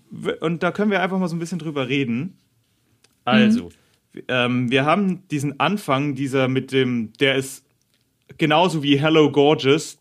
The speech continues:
Speaker 1: dieser erste Auftritt von Julie in dem Film,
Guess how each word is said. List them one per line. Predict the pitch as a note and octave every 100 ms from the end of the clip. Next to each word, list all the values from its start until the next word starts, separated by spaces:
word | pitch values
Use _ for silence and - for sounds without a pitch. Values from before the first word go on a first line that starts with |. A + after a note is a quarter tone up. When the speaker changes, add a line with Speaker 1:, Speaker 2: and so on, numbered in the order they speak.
| -
Speaker 1:
dieser | C3 C3+ C3+
erste | C#3+ E3+ -
Auftritt | C#3 D3 D#3+ C#3+
von | C#3 A2
Julie | C#3 E3 D3
in | C3
dem | B2+ A#2+
Film, | - B2+ B2 D3